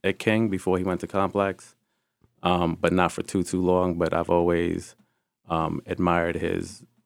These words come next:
his skill, like, his ability to actually teach,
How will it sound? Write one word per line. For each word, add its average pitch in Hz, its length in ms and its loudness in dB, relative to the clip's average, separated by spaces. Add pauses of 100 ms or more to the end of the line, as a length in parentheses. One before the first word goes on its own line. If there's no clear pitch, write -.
(160)
his 87 200 -4
skill, 92 500 0
like, 87 180 -2
his 87 160 -2
ability 87 480 0
to - 180 -4
actually 87 640 -4 (840)
teach, - 460 -4